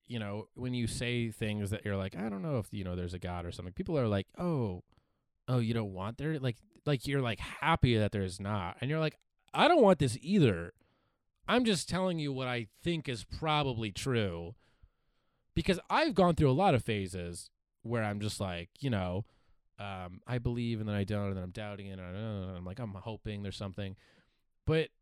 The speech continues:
but when you're in, like, a, like, an uncertain phase, and you kinda have those talks with people where you're like, "Oh, yeah, like,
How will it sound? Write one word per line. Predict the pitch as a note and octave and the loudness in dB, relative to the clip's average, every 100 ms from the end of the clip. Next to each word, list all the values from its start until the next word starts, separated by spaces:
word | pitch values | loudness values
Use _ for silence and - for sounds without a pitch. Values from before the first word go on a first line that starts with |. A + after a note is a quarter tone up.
| _ _ _ _ _ _ _ _ _ _ _ _ _ _ - | _ _ _ _ _ _ _ _ _ _ _ _ _ _ 0
but | F3 | 2
when | F#3+ G3+ | 2 2
you're | G3 | 2
in, | D#3 A#3+ D#4 C#4+ F#3 | 0 -2 -2 -4 0
like, | F3+ E3 E3 | 2 2 0
a, | D#3 - | -4 -4
like, | C#3+ C3+ | -4 -4
an | C3 | -2
uncertain | C#3+ D#3 - D3+ E3 D#3+ D#3 | -2 -2 0 2 2 0 -4
phase, | - C#3+ C#3 D3 F3 E3+ - _ _ _ | 0 2 4 2 -2 -6 -10 _ _ _
and | B2 C3+ | -6 -4
you | C3 | -4
kinda | - C#3 B2+ | -2 0 0
have | C3 B2 | -2 0
those | B2 A2 | -2 0
talks | A#2+ A2+ - | 2 2 0
with | B2+ | -2
people | B2+ B2+ B2 | 0 0 2
where | G#2 | 2
you're | F#2+ | 0
like, | G2 G2+ | 0 -2
"Oh, | G#3 A3+ | -6 -6
yeah, | G3+ | -4
like, | C3+ | -4